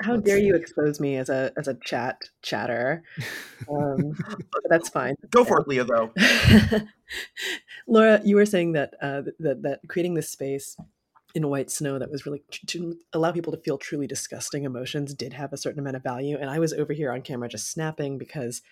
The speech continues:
Speaker 1: um, I, I think one of my main arguments for <clears throat> immersive and for larp and for people to experience this kind of stuff, even if they don't think they're interested in it, is that this is one of these places where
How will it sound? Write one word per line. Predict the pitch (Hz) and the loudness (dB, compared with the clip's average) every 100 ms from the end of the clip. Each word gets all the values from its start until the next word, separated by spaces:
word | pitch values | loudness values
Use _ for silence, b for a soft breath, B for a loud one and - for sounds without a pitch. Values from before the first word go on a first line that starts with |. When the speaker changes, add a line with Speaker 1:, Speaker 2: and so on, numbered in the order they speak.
| B B B - | B B B -12
Speaker 1:
um, | 143 120 147 | -10 -10 -10
I, | 139 | -10
I | - | -4
think | 208 208 | -2 0
one | 170 | 2
of | 175 | 0
my | 160 147 147 139 - _ _ _ _ _ _ _ _ - | 2 2 2 2 -2 _ _ _ _ _ _ _ _ -2
main | 180 185 175 | 2 2 4
arguments | 160 160 147 135 135 - - | 2 2 -2 -4 -6 -10 -10
for | - 165 151 143 - _ | -2 2 2 2 0 _
<clears throat> | - | -6
immersive | - 320 285 202 165 - _ _ 185 190 196 190 165 | 6 10 10 8 2 -6 _ _ 0 2 2 2 0
and | 151 | 0
for | 156 | -2
larp | 156 156 156 | 2 2 0
and | 165 _ | -10 _
for | 175 | -8
people | 208 208 | -4 -4
to | 165 | -4
experience | - - 165 165 156 | -8 -6 -4 -2 -6
this | - 143 | -8 -8
kind | 160 151 | -8 -8
of | |
stuff, | - 143 - | -6 -6 -6
even | 143 139 | -8 -8
if | - | -8
they | |
don't | 127 123 | -10 -10
think | 151 143 | -14 -14
they're | - | -10
interested | 165 160 156 131 | -8 -6 -6 -6
in | 123 | -6
it, | 127 - | -8 -8
is | 143 | -8
that | 135 | -8
this | 156 185 | -8 -8
is | 175 | -8
one | - | -8
of | 139 | -8
these | 131 | -8
places | - - 143 156 139 131 - B B B B B | -10 -10 -8 -6 -8 -8 -12 B B B B B
where | - 147 139 135 131 135 | -12 -8 -6 -6 -8 -10